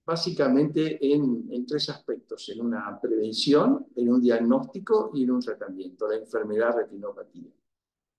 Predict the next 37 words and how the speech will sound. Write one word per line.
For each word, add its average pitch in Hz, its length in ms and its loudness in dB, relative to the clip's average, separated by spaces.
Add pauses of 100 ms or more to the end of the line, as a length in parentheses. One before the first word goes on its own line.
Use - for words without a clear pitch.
(140)
No 165 220 6
me 185 80 8
voy 165 220 6
a 151 40 6
dedicar 147 680 4 (240)
a 131 60 -2
lo 127 160 2
que 127 120 -4
sigue 131 520 2
al 101 100 2
tratamiento, 120 720 2
que 131 80 -2
es - 120 -2
el 120 100 0
seguimiento 120 880 2
de 98 80 -6
estos - 260 -18
chicos, - 520 -12 (360)
todo 123 240 4
lo 113 140 0
que 120 260 4
es - 320 -6 (360)
el 117 120 -2
desarrollo 127 580 2
en 113 60 -2
las 113 180 -6
escuelas, 151 500 0
todo 127 160 4
esto 139 220 0
no 120 160 0
va 143 280 -2
a 135 140 -10
ser 135 260 -8
tratado 123 680 0
en 117 140 -4
esta - 240 -12
presentación. - 720 -12